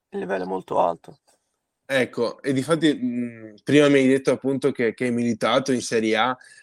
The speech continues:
Speaker 2: ehm, adesso, ehm, scendendo appunto, essendo in, in A due e, e son passati anche un po' di, di, di anni, un po' di tempo, hai visto che il livello si è alzato, eh, anche in Serie A due? Potrebbe essere,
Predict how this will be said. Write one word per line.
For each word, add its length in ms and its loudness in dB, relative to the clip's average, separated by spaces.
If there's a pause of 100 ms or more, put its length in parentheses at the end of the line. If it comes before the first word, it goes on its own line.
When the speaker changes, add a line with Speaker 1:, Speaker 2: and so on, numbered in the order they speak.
(120)
Speaker 2:
ehm, 560 -6 (100)
adesso, 680 4 (360)
ehm, 300 -10
scendendo 640 0
appunto, 560 -4
essendo 280 -2
in, 180 2
in 340 -6
A 80 0
due 340 2 (400)
e, 280 -2
e 100 -6
son 160 -2
passati 340 -4
anche 160 -4
un 80 -4
po' 160 -4
di, 340 -4 (220)
di, 480 -12
di 140 -2
anni, 240 0
un 60 -2
po' 120 -2
di 140 0
tempo, 440 0 (720)
hai 140 6
visto 320 2
che 100 -6
il 60 -2
livello 340 -2
si 180 -6
è 40 0
alzato, 880 -4 (120)
eh, 760 -6
anche 320 -8
in 60 -6
Serie 300 0
A 60 0
due? 400 4 (100)
Potrebbe 360 -2
essere, 560 -2